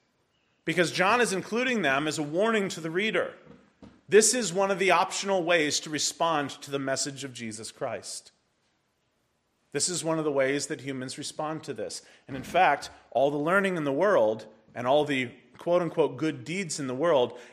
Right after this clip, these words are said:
and all the joining together and all the teaching in synagogues and being religiously seen as important or high are not actually points towards your favor.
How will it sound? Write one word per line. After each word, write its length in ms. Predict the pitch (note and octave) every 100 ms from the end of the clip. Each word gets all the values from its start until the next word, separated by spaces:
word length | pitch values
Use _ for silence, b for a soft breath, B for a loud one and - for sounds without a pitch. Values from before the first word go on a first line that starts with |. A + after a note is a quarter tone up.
| -
and 100 | C3
all 160 | D#3
the 100 | D#3
joining 400 | C3 D3 E3 E3+
together 320 | D#3+ D3 E3
and 80 | C#3+ C3+
all 80 |
the 100 | D3
teaching 400 | - F3+ E3+ E3
in 80 | D3+
synagogues 640 | C3+ F3 E3+ C3 A2+ B2+ C3+
and 120 | C#3
being 240 | C#3 D3
religiously 680 | C#3+ B2+ D#3+ D#3+ D#3+ - D3+
seen 460 | C#3 - E3+ D#3+ C#3+
as 300 | C3 A#2+ - B B
important 560 | D3+ C#3 D#3 F3+ F3 D#3+
or 80 | C#3
high 380 | - C#3+ C3 A#2 B B
are 100 | C3
not 240 | C3+ E3
actually 400 | D#3+ D#3 - D3
points 400 | B2+ - D3+ C3
towards 320 | - - B2 B2
your 60 |
favor. 580 | - - C#3+ B2+ G2 -